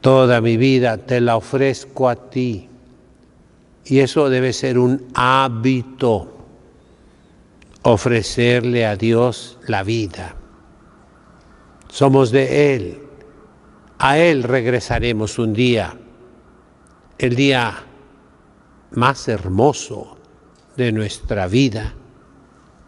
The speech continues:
Es cuando nos encontraremos con Dios. Es el día de la muerte,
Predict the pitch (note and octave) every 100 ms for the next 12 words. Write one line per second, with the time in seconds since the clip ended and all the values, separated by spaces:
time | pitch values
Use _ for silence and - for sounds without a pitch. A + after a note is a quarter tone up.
0 | - C#3+ - - C#3 B2+ B2+ G#2+ - -
1 | - - - - C3+ A#2+ D3 A#2+ C3+ A#2+
2 | B2+ C#3+ C#3+ C3 - A2+ G#2+ C#3 D3 G#2+
3 | F2 - - - - _ _ _ _ _
4 | _ _ _ - C#3 C3 G#2 A#2 C#3 G#2+
5 | G#2 F#2 F2 G#2+ E3 D#3+ - E2+ -